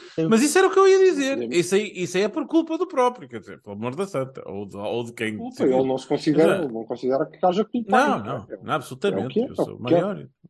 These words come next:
Speaker 2: Não é o que há, não há ma-, pá, é tal história. É, é, isto é o reflexo de,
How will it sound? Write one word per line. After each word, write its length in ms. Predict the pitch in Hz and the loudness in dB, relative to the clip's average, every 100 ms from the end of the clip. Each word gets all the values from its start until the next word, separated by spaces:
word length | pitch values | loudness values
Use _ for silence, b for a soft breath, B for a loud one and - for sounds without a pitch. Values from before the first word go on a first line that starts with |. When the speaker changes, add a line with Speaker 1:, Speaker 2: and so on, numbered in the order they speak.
| _ _ | _ _
Speaker 2:
Não 80 | 95 | -12
é 40 | |
o 40 | - | -6
que 120 | 175 | 0
há, 300 | 208 220 196 | 0 0 -4
não 180 | - 127 | -12 -8
há 100 | 123 | -6
ma-, 160 | 123 123 b b b _ | -6 -10 b b b _
pá, 180 | 330 196 | 2 4
é 300 | 175 202 156 | 2 0 0
tal 160 | 139 139 | -2 -4
história. 360 | - 123 110 - | -4 -4 -4 -2
É, 520 | 151 120 - 131 123 | 0 0 -2 -2 -2
é, 80 | - - | -6 -14
isto 400 | - 147 135 - 175 | -10 -6 -6 -2 2
é 140 | 175 | 2
o 80 | 180 | 2
reflexo 760 | 170 - 165 180 185 185 - - 165 | -2 -12 -10 -4 -4 -4 -12 -14 -6
de, 380 | 202 202 202 | -2 -2 -4